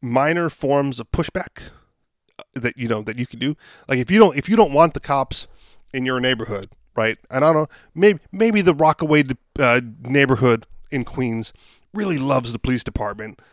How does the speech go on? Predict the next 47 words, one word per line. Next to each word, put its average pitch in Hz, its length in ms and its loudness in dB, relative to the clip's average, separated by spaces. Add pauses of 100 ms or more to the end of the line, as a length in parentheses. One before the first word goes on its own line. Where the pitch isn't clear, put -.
(100)
Somehow, 139 760 0
I 127 120 0
doubt 101 280 -4
it, - 80 -20 (260)
especially 190 400 0
when 139 100 2
it 123 80 -4
comes 123 220 -6
to 113 80 -10
the 110 100 -4
N 117 120 -2
Y 107 160 -4
P 110 200 -10
D. - 160 -20 (1600)
So - 120 4
if 127 80 4
this 202 200 6
is 175 80 2
a 156 60 6
way 143 300 8
to, 131 160 0
like, 107 260 -2
you 147 100 -2
know, 113 140 2
just 139 240 -2
to 123 60 -4
get 139 220 -6
them 123 360 0
to, 110 80 -8
like, 101 240 -8 (160)
not 120 340 -4
be 151 140 2
around, 139 400 0 (320)
like, 117 240 -6
like, 113 140 -8 (120)
even, 151 240 0
like 120 180 -2
I 117 40 -12
said, 110 180 -2
the, 110 140 -4
the, 110 180 -10
the 110 140 -8
one 127 220 -2
quote 127 300 0
that 110 100 -2
I, 110 360 -8 (160)
uh, 107 200 -8